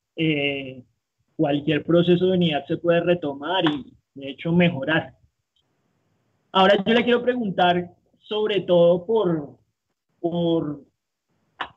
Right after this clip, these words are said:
por co-, bueno, ahorita lo decía, patria o colonia,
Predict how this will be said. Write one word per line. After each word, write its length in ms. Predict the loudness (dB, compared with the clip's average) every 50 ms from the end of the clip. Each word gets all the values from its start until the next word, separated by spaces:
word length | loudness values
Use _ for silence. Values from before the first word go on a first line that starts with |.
| _ _ _ _ _ _ _ _ _ _
por 240 | 0 0 0 0 -2
co-, 180 | -4 -8 -6 -4
bueno, 460 | 0 0 0 0 0 -2 -4 -8 -16 _ _ _ _ -20 -20 _ -6 -2
ahorita 340 | 0 2 2 2 2 2 2
lo 60 | 2
decía, 460 | 2 0 0 0 0 0 0 0 0
patria 380 | 0 0 0 0 -2 -4 -6 -6
o 80 | -6
colonia, 520 | -4 -2 -2 0 0 -2 -4 -6 -6 -10